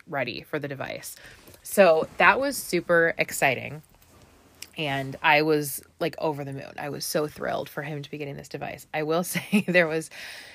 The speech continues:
there was some contention at that, that I E P because we were all in agreement that he was ready to start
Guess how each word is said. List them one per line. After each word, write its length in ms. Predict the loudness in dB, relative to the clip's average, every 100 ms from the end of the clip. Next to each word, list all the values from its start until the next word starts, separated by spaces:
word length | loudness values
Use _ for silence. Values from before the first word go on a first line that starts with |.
| -4
there 120 | 2 4
was 180 | 4
some 160 | 2 -2
contention 720 | -2 0 0 0 -2 -2 -4 _
at 300 | 2 2 0
that, 180 | 0 0 2
that 220 | 0 2
I 180 | 0 -2
E 100 | -6
P 280 | -6 -6 -4
because 360 | -4 -4 -4
we 120 | -2
were 120 | 0 4
all 160 | 4
in 60 | 4
agreement 520 | 2 -2 -2 -4 -10 _ -6
that 160 | -6
he 600 | -6 -8 -4 -4 -4 -4 -8 -20 _ _
was 240 | -4 -4 0
ready 260 | 0 -2 -4
to 140 | -6
start 540 | -2 2 4 2 0